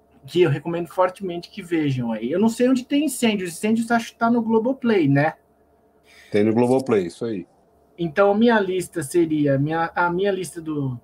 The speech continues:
Speaker 1: das tensões seria Dogville, Funny Games e Incêndios. Você, Vi?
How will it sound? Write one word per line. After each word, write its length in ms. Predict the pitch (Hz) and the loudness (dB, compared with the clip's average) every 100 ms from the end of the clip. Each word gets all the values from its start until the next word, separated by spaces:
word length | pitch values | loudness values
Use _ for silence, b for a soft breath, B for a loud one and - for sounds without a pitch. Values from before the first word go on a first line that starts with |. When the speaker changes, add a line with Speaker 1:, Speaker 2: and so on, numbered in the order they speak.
| _ | _
Speaker 1:
das 220 | 139 143 | -8 -6
tensões 840 | 139 147 127 - 202 208 131 - - _ _ b b b b b | -2 -2 -2 0 0 0 -2 -6 -20 _ _ b b b b b
seria 380 | _ 170 160 147 | _ -2 0 0
Dogville, 720 | 131 160 180 151 113 120 143 170 | 2 0 0 -4 -2 0 0 -2
Funny 340 | - 196 190 | -2 -2 0
Games 760 | 143 127 135 175 214 208 - - | -2 0 0 0 -4 -4 -10 -10
e 120 | 170 | -4
Incêndios. 840 | 190 220 - 143 120 113 - - - _ _ _ _ _ _ | 0 -2 0 -2 0 -4 -12 -20 -20 _ _ _ _ _ _
Você, 360 | 151 190 196 | -4 0 0
Vi? 340 | 147 175 147 | 2 2 0